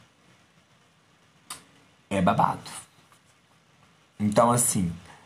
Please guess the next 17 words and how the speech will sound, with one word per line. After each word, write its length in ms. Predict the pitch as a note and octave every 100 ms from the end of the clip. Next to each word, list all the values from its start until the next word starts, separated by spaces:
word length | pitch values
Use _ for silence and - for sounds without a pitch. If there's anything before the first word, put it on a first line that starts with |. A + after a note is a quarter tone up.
| - _
eu 140 | G2+
espero 560 | G2+ - A2+ A2 A2+ A2+
que 360 | - B2+ C#3 C3+
esse 160 | B2+
episódio 460 | A2+ A2 G#2+ G#2 G#2+
meio 200 | G#2+ G#2+
que 100 | -
tenha 320 | A2 G#2+ G#2+ - - - - - -
fazido, 540 | - - G#2 G2 G2+ G2
assim, 160 | -
um 60 | G#2+
sentido, 680 | - A#2+ B2+ - F2 E2+ - - - - -
né? 160 | F2+
Que 80 | -
eu 40 |
falei 280 | F2+ F2+ F#2
demais, 760 | F#2 F2 F#2 A2+ G#2 G2 -